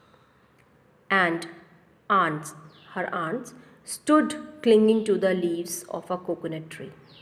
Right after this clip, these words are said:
It means they have hold it tightly. Clinging means hold tightly the coconut tree, calling out to her.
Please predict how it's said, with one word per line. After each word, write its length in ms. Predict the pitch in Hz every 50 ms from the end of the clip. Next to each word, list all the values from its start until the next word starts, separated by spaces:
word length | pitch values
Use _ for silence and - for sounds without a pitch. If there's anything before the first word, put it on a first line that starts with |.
| - - -
It 100 | - -
means 160 | 185 196 196 190
they 100 | 196 190
have 200 | 202 220 208 202
hold 260 | - 190 185 180 180
it 140 | 196 196 196
tightly. 400 | 190 165 170 170 170 - 175 165
Clinging 380 | - - 185 175 180 190 202 208
means 240 | 240 302 403 - -
hold 320 | - 175 185 196 190 190
tightly 520 | 175 156 165 165 - 185 208 240 254 247 - - - - - - -
the 80 | 196
coconut 480 | 196 - 185 170 - 185 185 190 185 -
tree, 420 | 190 170 156 170 202 - - - - - -
calling 380 | - 196 185 190 202 226 254 - -
out 340 | 175 175 175 175 - - -
to 260 | 190 190 226 277 - - -
her. 300 | - 156 147 147 147 -